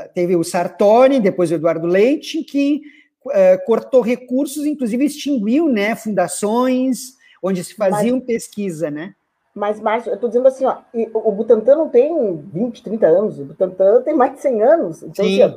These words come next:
Speaker 2: ó, ne-, esses, esses governos todos que passaram, ninguém, ninguém teve
Speaker 1: É.
Speaker 2: a, a
Speaker 1: Porque eles colocam
Speaker 2: ousadia
Speaker 1: a,
Speaker 2: de
Speaker 1: é,
Speaker 2: fazer
Speaker 1: é porque eles colocam a
Speaker 2: isso.
Speaker 1: ciência como um gasto, na realidade, né, Ju? Eles não,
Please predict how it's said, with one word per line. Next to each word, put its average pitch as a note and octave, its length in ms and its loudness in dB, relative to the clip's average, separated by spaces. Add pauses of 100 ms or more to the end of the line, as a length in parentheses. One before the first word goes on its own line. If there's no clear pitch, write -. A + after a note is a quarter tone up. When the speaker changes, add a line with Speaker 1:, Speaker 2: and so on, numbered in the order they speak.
(100)
Speaker 2:
ó, G3 60 -8
ne-, B3+ 240 2
esses, B3 320 -4
esses B3+ 240 -2
governos C4 600 0
todos C#4+ 360 -2
que - 80 -14
passaram, G3+ 680 0
ninguém, A3 460 -2
ninguém C4 440 -2
teve A3+ 640 -4
Speaker 1:
É. D3+ 60 2
Speaker 2:
a, D3 200 -6 (580)
a D3 80 -8
Speaker 1:
Porque E3+ 160 4
eles A3 120 2
colocam A3+ 220 4
Speaker 2:
ousadia C#4+ 380 4
Speaker 1:
a, - 20 2
Speaker 2:
de E3 140 -12
Speaker 1:
é, - 20 -16
Speaker 2:
fazer F3+ 480 -2
Speaker 1:
é C#4 80 2
porque G3+ 240 -10
eles G#3+ 140 -4
colocam A3+ 280 2
a A#3+ 40 -2
Speaker 2:
isso. G3 100 0
Speaker 1:
ciência A#3+ 500 0
como B3 220 -2
um A#3+ 80 0
gasto, G#3 520 0
na D#3+ 120 -6
realidade, D#3+ 600 -4
né, D3+ 360 -8
Ju? D#3+ 400 -4
Eles D3 240 -10
não, D#3 120 -14